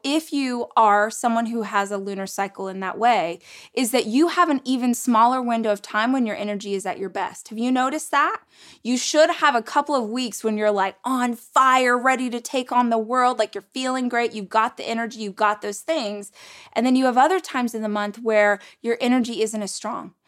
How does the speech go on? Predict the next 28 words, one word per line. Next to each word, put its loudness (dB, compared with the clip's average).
So -2
if -4
you 4
know 4
that -2
that 2
energy 0
gets -8
smaller 2
and -8
smaller 0
and -6
smaller, -6
and -4
you -4
have 0
a, 0
a 2
limited 2
window 0
of -6
time -2
when -4
you -6
can -8
be -6
at -10
your -10